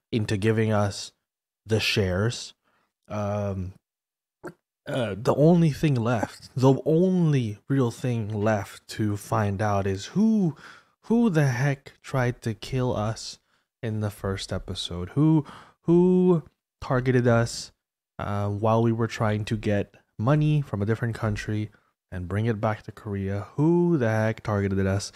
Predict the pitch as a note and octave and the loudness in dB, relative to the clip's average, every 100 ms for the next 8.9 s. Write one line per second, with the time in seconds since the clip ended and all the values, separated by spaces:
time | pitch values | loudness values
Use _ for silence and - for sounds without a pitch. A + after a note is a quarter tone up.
0 | - - - F#2 F#2+ F#2+ F#2+ - G2 F#2+ | -18 -18 -10 -6 -2 -2 -2 -2 -4 -4
1 | G2+ G2 F#2 F2+ F#2 F#2+ E2+ - F2 F2+ | -4 -2 -2 -4 -6 -8 -8 -8 -10 -10
2 | - F2+ F#2+ - F#2+ F#2 - - - G#2 | -16 -16 -16 -12 -10 -10 -12 -20 -10 -4
3 | G2+ G2+ G#2 B2 - B2+ A#2+ A#2 A2+ B2 | -4 -4 -2 -2 -2 -4 -2 -2 -2 -2
4 | A#2 A#2 - B2+ A#2+ - - - B2 A#2 | 0 0 0 -2 -2 -6 -20 -8 -4 -4
5 | A2 - A#2+ A#2+ A#2+ G#2 A2 - - A#2 | -4 -4 -4 -2 -2 -2 -4 -6 -4 -2
6 | A#2 A2+ - _ - A2 A2+ A2 - - | 0 -2 -14 _ -8 -4 -4 -6 -8 -10
7 | - A#2+ A#2 A2+ - _ _ _ - - | -4 -2 -2 -4 -12 _ _ _ -10 -4
8 | A2 A2 G#2+ - A2+ G#2+ G#2+ G#2 - | -2 -2 -4 -8 -8 -6 -4 -4 -6